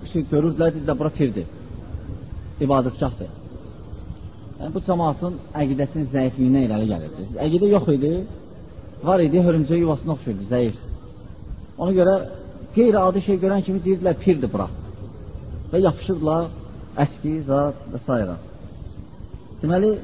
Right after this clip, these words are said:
səhih budur ki, Xızır əleyhissalam ölür. Sonra, rahiməhullah, burada həmçinin, e, bu məsələni daha da gücləşdirmək üçün bu qövlü, hansı ki, işadan sonra faydalı söhbətlərdə oturmaq olar. Deyir ki, "Bəb əs-səmə, e,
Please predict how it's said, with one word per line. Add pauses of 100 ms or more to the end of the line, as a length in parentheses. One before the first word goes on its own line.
(920)
səhih
budur
ki,
Xızır
əleyhissalam
ölür.
Sonra,
rahiməhullah,
burada
həmçinin, (640)
e,
bu
məsələni
daha
da
gücləşdirmək
üçün
bu
qövlü,
hansı
ki,
işadan
sonra
faydalı
söhbətlərdə
oturmaq
olar. (680)
Deyir
ki,
"Bəb
əs-səmə, (600)
e,